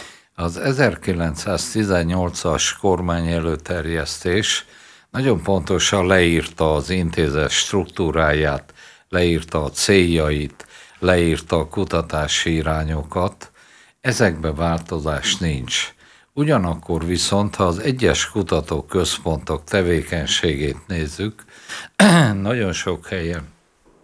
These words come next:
<clears throat> új profilok jelentek meg.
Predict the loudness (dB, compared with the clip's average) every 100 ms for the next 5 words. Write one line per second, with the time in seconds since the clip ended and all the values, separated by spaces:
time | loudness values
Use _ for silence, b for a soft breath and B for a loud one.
0 | -2 0 0 -2 -8 -20 _ _ _ _
1 | _ _ -18 B B B 6 6 6 6
2 | 4 4 0 2 0 0 2 2 2 -2
3 | -4 -4 -4 -8 -6 -6 -12